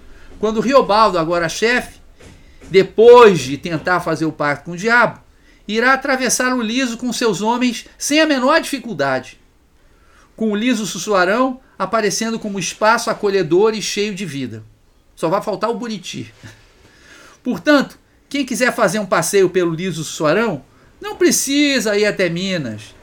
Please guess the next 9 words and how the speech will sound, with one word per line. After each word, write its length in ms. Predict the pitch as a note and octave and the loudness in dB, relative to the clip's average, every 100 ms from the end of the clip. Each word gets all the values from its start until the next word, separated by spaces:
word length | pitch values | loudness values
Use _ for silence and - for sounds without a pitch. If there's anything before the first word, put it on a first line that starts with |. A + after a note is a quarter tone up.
| - | -18
nem 440 | - C4+ E4 E4+ C#4+ | -4 0 0 2 0
contratar 580 | A#3+ A3+ G#3+ F#3+ G#3 F#3 | -2 -2 0 0 0 0
guia. 480 | C3 G3 F3 A2 F#2+ - - - _ - - | -2 -6 -6 -6 -10 -20 -20 -20 _ -20 -6
Basta 420 | B3 C#4+ B3+ A#3 | 0 0 0 0
ler 440 | F#3 F#3 G3+ G#3 - - - - - - | 2 2 2 0 -10 -20 -20 -20 -20 -10
O 120 | A#3 | -6
Grande 320 | E3+ F3+ E3+ | -2 -2 -2
Sertão 400 | D3+ E3 - D#3+ | -4 -6 -6 -6
Veredas. 640 | D#3 C#3 A2 - - - | -6 -8 -10 -14 -20 -20